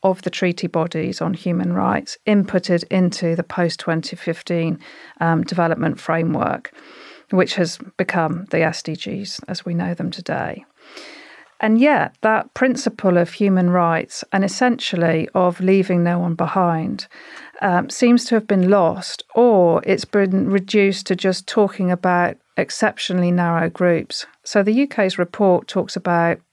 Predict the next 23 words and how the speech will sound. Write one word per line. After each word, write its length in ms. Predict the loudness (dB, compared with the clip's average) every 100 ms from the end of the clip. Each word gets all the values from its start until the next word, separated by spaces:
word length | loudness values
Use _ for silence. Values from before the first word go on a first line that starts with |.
| _ _
people 300 | -6 -6 -4
with 120 | -8
disabilities, 800 | -6 -8 0 0 2 2 2 2
it 120 | -4
talks 220 | -8 -10 -6
about 300 | -2 -2 -2
L 140 | -8
G 160 | -8 -10
B 120 | -10
T 320 | -8 -2 -2
people, 480 | -2 -6 -4 -2 -2
it 140 | -2 -6
talks 260 | -8 -8
about 400 | -6 -4 -2 -4 -6 _
youth 320 | 0 2 2 -2
to 120 | -4
a 60 | -2
certain 360 | 0 0 0
extent, 460 | -4 -4 0 0 0 -10 -20 -20 -20 -20 -20 -20 _
but 80 | 0
it 180 | 0 2
definitely 520 | 2 2 0 0 0
doesn't 580 | 2 0 2 0 0 -6